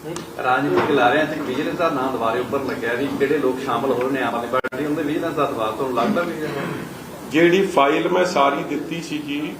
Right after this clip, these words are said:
Speaker 2: ਇਹਨਾਂ ਦੇ ਆਮ ਆਦਮੀ ਪਾਰਟੀ ਦੇ ਕੈਂਡੀਡੇਟ ਦੀ ਲੋਕ ਸਭਾ ਦੀ,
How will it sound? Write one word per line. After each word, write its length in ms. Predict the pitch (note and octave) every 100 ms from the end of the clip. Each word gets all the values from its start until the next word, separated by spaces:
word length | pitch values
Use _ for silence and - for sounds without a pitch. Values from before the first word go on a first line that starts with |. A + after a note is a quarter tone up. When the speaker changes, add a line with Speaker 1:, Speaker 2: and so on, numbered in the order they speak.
| - - - - - -
Speaker 2:
ਇਹਨਾਂ 260 | D3 D3 D3+
ਦੇ 100 | D#3
ਆਮ 260 | C#3 B2+ C#3
ਆਦਮੀ 360 | C#3+ C#3+ D#3+
ਪਾਰਟੀ 420 | - C3+ B2+ C3+
ਦੇ 160 | C#3+ D3+
ਕੈਂਡੀਡੇਟ 580 | - B2+ B2 C3 C#3 C#3
ਦੀ 140 | C#3
ਲੋਕ 320 | D3 C3 B2+
ਸਭਾ 340 | - C3+ C#3 C#3
ਦੀ, 240 | C3+ B2+